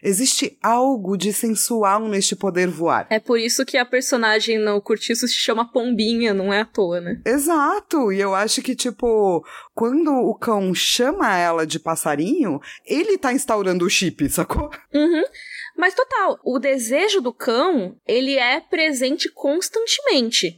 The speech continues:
Speaker 2: na história da Sansa. A gente não sabe até que ponto o desejo dela existe, né? Tipo, a gente sabe que mais pra frente ela vai ter uma lembrança do beijo dela com o cão, que não existiu. É uma lembrança falsa.
Speaker 1: Sim.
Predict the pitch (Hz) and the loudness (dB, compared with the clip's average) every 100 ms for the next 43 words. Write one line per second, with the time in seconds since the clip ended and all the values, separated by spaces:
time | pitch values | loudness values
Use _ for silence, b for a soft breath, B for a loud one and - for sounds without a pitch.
0 | - 226 220 - 214 208 208 - 202 165 | -2 0 0 0 2 2 0 0 -2 -2
1 | - - _ 233 269 294 277 269 254 320 | -4 -8 _ -2 0 0 0 0 0 -2
2 | 311 233 247 233 254 240 247 208 208 285 | -4 -6 -2 0 0 -2 -2 0 2 2
3 | 220 190 214 269 - 180 214 - - - | 2 0 0 0 0 -2 -2 -4 -6 -2
4 | 202 - 208 220 233 - 226 233 - 262 | -2 0 -2 0 -2 0 0 0 -2 0
5 | 240 294 - 247 - 226 269 254 B B | 2 0 0 -2 0 -2 -2 -6 B B
6 | - 233 226 240 240 262 277 277 269 247 | -2 0 0 -2 0 0 2 2 2 2
7 | 233 233 285 302 247 196 220 247 247 202 | 2 0 0 -2 0 0 2 2 0 0
8 | 208 220 220 220 208 226 208 269 247 233 | 2 2 0 -4 -2 0 0 2 2 0
9 | 214 214 - 240 240 277 214 214 214 214 | 0 -2 0 0 0 -2 -2 0 0 0
10 | 214 226 - 190 226 - 370 - - 180 | 0 -2 -2 0 0 -2 -4 -6 -2 0
11 | 165 214 | 0 -2